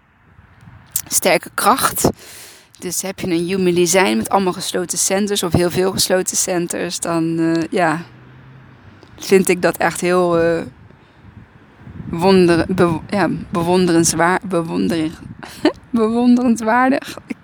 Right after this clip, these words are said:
kan niet op het woord komen. <laughs> Maakt ook verder niet uit, je snapt wat ik bedoel. Ehm, ja.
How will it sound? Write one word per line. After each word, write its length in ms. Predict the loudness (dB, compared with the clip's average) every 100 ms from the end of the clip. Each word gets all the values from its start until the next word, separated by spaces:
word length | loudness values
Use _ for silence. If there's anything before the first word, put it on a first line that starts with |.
| -8
kan 180 | 2 4
niet 160 | 4 -2
op 80 | -4
het 120 | -2
woord 280 | -2 -2 -2
komen. 360 | 0 0 -4 -6
<laughs> 880 | -6 -6 -10 -8 -10 -12 -16 -18 0
Maakt 240 | 0 2
ook 100 | -4
verder 240 | -4 -4 -2
niet 160 | -4
uit, 220 | -4 -6
je 60 | -8
snapt 240 | -8 -8
wat 160 | -8 -8
ik 120 | -8
bedoel. 420 | -6 -4 -2 0 0 -2 -2 0
Ehm, 640 | 4 6 6 4 2 -2 -2 -4 -8 _ _ _
ja. 320 | 2 4 4